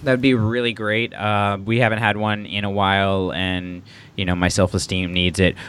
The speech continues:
We did just cross seven thousand downloads, though, so a special shout out to all of you who have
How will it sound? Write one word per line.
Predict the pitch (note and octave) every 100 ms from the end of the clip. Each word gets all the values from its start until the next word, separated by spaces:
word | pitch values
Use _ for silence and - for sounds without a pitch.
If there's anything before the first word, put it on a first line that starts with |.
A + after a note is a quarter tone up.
| -
We | D#3+
did | E3 G3+
just | A#3 -
cross | G#3+ G3 F#3+
seven | F#3 F3 F3
thousand | D#3+ D#3+ D#3 D#3 C#3
downloads, | C#3 D3+ C3+ G#2+ G2
though, | G2+ G2+ F#2+
so | A2+ G#2
a |
special | - A#2+ B2+ B2
shout | B2 A2+
out | A2+ G2
to | A2 G#2 F#2
all | G#2+ G#2+
of | G#2
you | G#2+ G2
who | G2 G2
have | G2 F#2+ F#2+